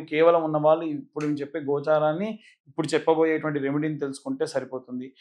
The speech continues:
ఇక అందరూ కూడా ఏ రెమెడీస్ పాటించాలి, ఎటువంటి రెమెడీస్ పాటించి ఆ యొక్క ప్రభావం నుండి గట్టెక్కాలనే విషయాన్ని ఇప్పుడు మనం తెలుసుకుందాం. ఏ మంత్రం చదవాలి అనేటువంటి విషయానికి వస్తే,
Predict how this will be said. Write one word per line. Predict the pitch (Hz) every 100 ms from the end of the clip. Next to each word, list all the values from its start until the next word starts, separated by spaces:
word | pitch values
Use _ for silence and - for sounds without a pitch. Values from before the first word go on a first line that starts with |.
| - _
ఇక | 131
అందరూ | 160 170 185
కూడా | 175 180
ఏ | 175 160
రెమెడీస్ | 151 160 196 190 185
పాటించాలి, | 175 180 165 170 175 196 196 _ _ 160
ఎటువంటి | 156 185 180 185 165 165 170 _ _ 135
రెమెడీస్ | 147 185 226 220
పాటించి | 208 190 180 165 196
ఆ | 175
యొక్క | 156 - 175 156 156 - _ _
ప్రభావం | 151 160 185 196
నుండి | 185 180
గట్టెక్కాలనే | 151 147 170 165 151 147
విషయాన్ని | 139 135 160 151
ఇప్పుడు | 147
మనం | 135 139
తెలుసుకుందాం. | 156 143 - 120 - -
ఏ | 175
మంత్రం | 196 165 165 208 208
చదవాలి | 190 170 165 156 160
అనేటువంటి | 139 151 151 147 143
విషయానికి | 131 127 151 147 135
వస్తే, | 131 175 139 139 151